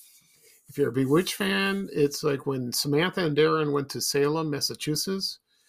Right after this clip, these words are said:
and visit the, the House of Seven Gables, and there was a bed warmer, and she was the tour guide, and the bed warmer was animated. He was a warlock,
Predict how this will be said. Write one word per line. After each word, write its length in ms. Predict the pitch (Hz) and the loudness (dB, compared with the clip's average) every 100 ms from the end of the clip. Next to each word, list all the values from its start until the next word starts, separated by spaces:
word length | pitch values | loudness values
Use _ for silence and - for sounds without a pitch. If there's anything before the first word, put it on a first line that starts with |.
| _ _ _ _ | _ _ _ _
and 200 | 123 107 | -14 -6
visit 440 | 135 127 143 131 | -4 0 0 -2
the, 160 | - 131 | -4 -4
the 100 | 127 | -4
House 280 | 120 143 147 | 0 2 2
of 100 | 143 | 0
Seven 300 | - 135 127 | -2 -2 -4
Gables, 520 | 117 139 143 170 156 | 0 0 0 0 0
and 120 | 123 | -2
there 80 | 131 | -4
was 140 | 131 131 | 0 0
a 60 | |
bed 260 | 110 139 143 | 0 2 2
warmer, 560 | 151 180 190 202 202 - _ _ _ _ _ - | 2 0 2 2 0 -4 _ _ _ _ _ -14
and 120 | 127 | -8
she 140 | - | -4
was 120 | 160 | -2
the 100 | - | -2
tour 280 | 170 262 247 | 0 4 4
guide, 440 | 151 127 123 127 - 135 | 4 2 2 -4 -10 -10
and 160 | 131 | -8
the 80 | 120 | -2
bed 220 | 123 165 | 2 2
warmer 480 | 151 156 151 143 135 | 2 2 2 2 0
was 240 | 127 123 | 0 -4
animated. 640 | 156 156 165 139 123 - 107 | 0 2 2 0 -2 -4 -6
He 60 | 139 | -4
was 160 | 143 | -2
a 60 | 120 | -2
warlock, 760 | 113 147 170 117 117 117 - | -2 2 2 0 -2 -4 -6